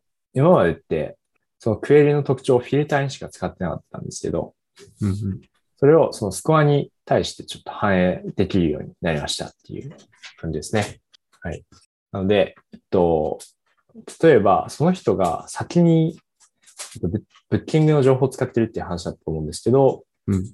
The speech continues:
Speaker 1: ブッキングよりも先に体験探してると、それだけパーソナライズが弱-、弱まってしまいますよね。
Speaker 2: 確かに。
Speaker 1: はい。その人がそのどこに行きたがってるのかとかって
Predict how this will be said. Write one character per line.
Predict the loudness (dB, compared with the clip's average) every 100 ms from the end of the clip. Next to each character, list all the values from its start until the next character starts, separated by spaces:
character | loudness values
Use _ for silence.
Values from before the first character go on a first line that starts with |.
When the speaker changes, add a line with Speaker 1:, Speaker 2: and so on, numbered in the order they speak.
| _ _ _ _ -8
Speaker 1:
ブ |
ッ | 0
キ | 6
ン |
グ | 8
よ | 6
り |
も | 4
先 | -2 -6 -2
に | 0
体 | 0 0
験 | 0 0
探 | -2
し | 0
て | 0
る | 0
と、 | 0 -6 -8 _ _
そ | -2
れ | 0
だ |
け | 0 -2
パ | -4 -6
ー |
ソ | -2
ナ | -2
ラ |
イ | 0
ズ | 0
が | 2
弱-、 | 0 -2 -8 -4
弱 | -2
ま | -2
っ | -8
て |
し | -14 -12
ま |
い | -14 -16 _ -20 -14
ま | -12
す | -10 -10
よ | -12
ね。 | -14 _ -20 -20 -20 -16 -8
Speaker 2:
確 | -8 -8
か | -14
に。 | -16 _ _ -12
Speaker 1:
は | -10
い。 | -10 -14 -20 _ _
そ | -6 -4
の |
人 | -2 -2
が | -2 -6 -12 -8
そ | -4
の | 0
ど | 2
こ | 2
に | 0
行 | -2
き |
た | -2
が | -2
っ | -2
て | -6
る |
の | -4
か | -8 -10
と | -10
か | -12
っ | _
て | -8 -8